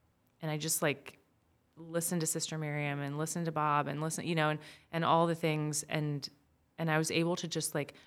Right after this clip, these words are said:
break down and ugly cry and, like, go into those places where I'm like, "There's a big wound here." And I remember thinking afterwards, I don't know, just because of my role and everything that I do,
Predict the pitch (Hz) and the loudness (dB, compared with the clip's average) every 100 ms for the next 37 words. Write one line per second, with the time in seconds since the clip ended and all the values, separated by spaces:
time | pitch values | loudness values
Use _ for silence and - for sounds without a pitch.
0 | _ 156 151 147 147 - 143 143 147 156 | _ -18 -4 -2 -2 -2 0 0 0 -2
1 | 147 143 143 143 147 - 139 139 139 143 | -4 -4 -2 -2 -4 -4 -6 -4 -4 -2
2 | 151 151 147 147 - 160 160 - 156 160 | -2 0 -2 -4 6 8 10 8 4 2
3 | 180 156 139 139 - 151 147 151 151 143 | 2 2 2 0 0 2 2 -2 -2 0
4 | 139 139 - - _ 170 170 175 170 151 | -2 -4 -12 -20 _ 2 2 4 4 4
5 | 147 151 151 139 160 160 160 175 180 196 | 2 2 2 2 4 4 4 4 2 2
6 | 175 156 147 143 151 143 - 151 139 156 | 0 0 0 0 -2 -4 -4 -8 -4 -2
7 | 185 - 147 143 156 - - _ _ _ | -2 -2 -2 -2 -2 -6 -14 _ _ _
8 | _ _ _ - 170 - 175 156 160 143 | _ _ _ -6 -4 0 0 0 2 2
9 | 139 151 151 156 151 147 156 156 160 156 | 4 6 6 6 4 0 0 0 0 0
10 | 156 147 147 156 160 165 | 0 -2 0 2 4 4